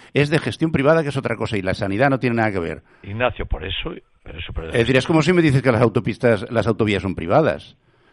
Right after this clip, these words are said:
Speaker 2: No,
Speaker 1: Es
Speaker 2: no,
Speaker 1: decir
Speaker 2: las autovías son de gestión pública.
Speaker 1: Exacto,
Speaker 2: Vale,
Speaker 1: exacto.
Speaker 2: pero no están llevadas por empresas privadas, el hospital sí.
Speaker 1: Oye, ¿tú no tienes ningún servicio público del Ayuntamiento de Vigo que está gestionado por
Speaker 2: Y,
Speaker 1: alguna
Speaker 2: y,
Speaker 1: entidad privada?
Speaker 2: y la gestión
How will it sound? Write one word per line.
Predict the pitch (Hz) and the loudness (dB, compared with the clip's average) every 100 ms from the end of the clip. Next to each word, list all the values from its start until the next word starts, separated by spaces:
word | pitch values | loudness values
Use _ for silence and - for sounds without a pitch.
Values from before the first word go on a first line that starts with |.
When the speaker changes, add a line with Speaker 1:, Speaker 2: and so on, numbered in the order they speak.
| - _ | -20 _
Speaker 2:
No, | 104 120 | -4 0
Speaker 1:
Es | |
Speaker 2:
no, | 127 | 2
Speaker 1:
decir | 113 | 0
Speaker 2:
las | 104 | -2
autovías | 107 - 104 123 - | -6 -6 -4 -4 -6
son | 127 | -10
de | 110 | -10
gestión | - 104 113 | -12 -10 -8
pública. | 101 123 123 123 110 | -4 -4 -4 0 2
Speaker 1:
Exacto, | 110 - 110 107 101 - 87 | 2 0 2 2 2 -2 -10
Speaker 2:
Vale, | 95 113 | -4 -2
Speaker 1:
exacto. | 104 98 - - - | 0 0 -2 -18 -6
Speaker 2:
pero | 113 110 113 - | -2 0 -2 -4
no | - 110 123 | -8 -4 -4
están | - 139 | -2 -2
llevadas | 120 117 117 - | 2 0 0 0
por | 92 | -2
empresas | 92 85 92 - 82 | -2 -8 -10 -10 -14
privadas, | - 85 101 87 80 | -14 -8 -6 -6 -10
el | 71 | -14
hospital | 73 - 80 107 | -16 -16 -12 -12
sí. | 139 | -8
Speaker 1:
Oye, | - 110 | -2 -2
¿tú | - | 2
no | 123 | 2
tienes | 165 160 | 4 2
ningún | 151 147 | 4 2
servicio | 135 139 135 139 | 2 2 2 0
público | 139 135 131 139 135 131 | 0 0 0 2 4 4
del | 123 131 131 | 2 0 2
Ayuntamiento | 135 131 131 127 131 131 | 2 4 2 2 2 4
de | |
Vigo | 131 123 127 123 117 - | 2 4 4 6 4 0
que | 120 | -6
está | 135 | -4
gestionado | 127 123 135 131 | -4 -2 2 2
por | 123 127 | 4 2
Speaker 2:
Y, | |
Speaker 1:
alguna | 127 123 123 | 2 2 0
Speaker 2:
y, | 123 | 0
Speaker 1:
entidad | 131 127 | 0 0
privada? | - 170 202 | 0 0 0
Speaker 2:
y | 117 | 0
la | 113 | -2
gestión | 98 98 | -2 -8